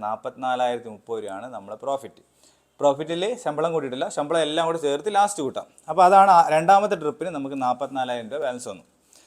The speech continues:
ബാലൻസ് എന്ന് പറയത്തില്ല, ഏഹ്, ശമ്പളം കൂട്ടാത്ത ബാലൻസ് വന്നു. ഓക്കെ, അടുത്തത് നോക്കാം, അടുത്ത് നോക്കാം. പിന്നെ നമ്മൾ,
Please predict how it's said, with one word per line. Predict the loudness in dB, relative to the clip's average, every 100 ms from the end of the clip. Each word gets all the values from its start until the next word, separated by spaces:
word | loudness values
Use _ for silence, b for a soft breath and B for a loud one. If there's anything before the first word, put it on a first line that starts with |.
| b -2
ബാലൻസ് | 0 0 -6
എന്ന് | -2
പറയത്തില്ല, | 0 0 -2 -4 -4 _ _ _ -8 -2
ഏഹ്, | 2 2 2 0 -4 _ _ _ _ -6
ശമ്പളം | 0 2 2
കൂട്ടാത്ത | 2 4 4
ബാലൻസ് | 2 2 -2
വന്നു. | -2 _ -6
ഓക്കെ, | -6 -6 -10 _ _ -20 _ _ _ _ _ _ b b b b b b b b _ _ 4
അടുത്തത് | 4 6 4
നോക്കാം, | 2 -4 -2 0
അടുത്ത് | 2 0
നോക്കാം. | -2 -10 _
പിന്നെ | 0 4 4
നമ്മൾ, | 4